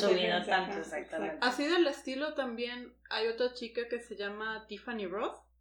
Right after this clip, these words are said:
Speaker 3: yo la seguí mucho tiempo, tiene videos gratuitos en YouTube, pero también si quieren seguir un programa ya más, este, de entrenamiento con dieta y con,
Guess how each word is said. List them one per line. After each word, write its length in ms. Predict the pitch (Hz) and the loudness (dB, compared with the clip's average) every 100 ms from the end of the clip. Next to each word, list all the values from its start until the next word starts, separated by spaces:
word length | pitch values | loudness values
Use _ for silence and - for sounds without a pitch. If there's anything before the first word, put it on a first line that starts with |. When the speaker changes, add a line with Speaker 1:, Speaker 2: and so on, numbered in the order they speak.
| _ _ - | _ _ -4
Speaker 3:
yo 180 | 220 | 0
la 100 | 214 | 0
seguí 240 | 220 220 196 | 0 -4 -4
mucho 320 | 196 202 - | -4 -6 -8
tiempo, 500 | 226 233 302 427 - | -8 -4 -4 -6 -6
tiene 240 | - 254 277 | -2 0 2
videos 360 | 269 226 240 | 2 2 2
gratuitos 600 | 240 220 220 202 220 226 226 | 0 0 -2 -2 -2 -4 -6
en 160 | 202 | -6
YouTube, 340 | 202 214 330 359 - - _ _ _ _ | -4 2 2 0 -8 -20 _ _ _ _
pero 280 | 285 302 302 | 4 6 4
también 500 | 302 294 294 294 - | 2 2 0 -2 -8
si 200 | - - | -18 -20
quieren 300 | - 214 233 | -2 -2 -2
seguir 300 | 233 247 220 | -4 -4 -4
un 100 | 226 226 | -6 -4
programa 600 | 226 214 208 208 214 208 | -2 0 -2 -4 -6 -2
ya 180 | 202 | -2
más, 500 | 202 202 202 196 202 | -2 -2 -4 -6 -10
este, 280 | 214 214 - | -14 -10 -6
de 60 | 190 | -6
entrenamiento 800 | 185 180 180 180 185 185 185 185 | -4 -4 -4 -4 -4 -4 -6 -6
con 240 | 175 170 175 | -6 -6 -2
dieta 640 | 196 202 196 196 185 180 | 0 -2 -4 -6 -6 -6
y 220 | 170 160 | -8 -10
con, 260 | - 165 165 | -12 -12 -12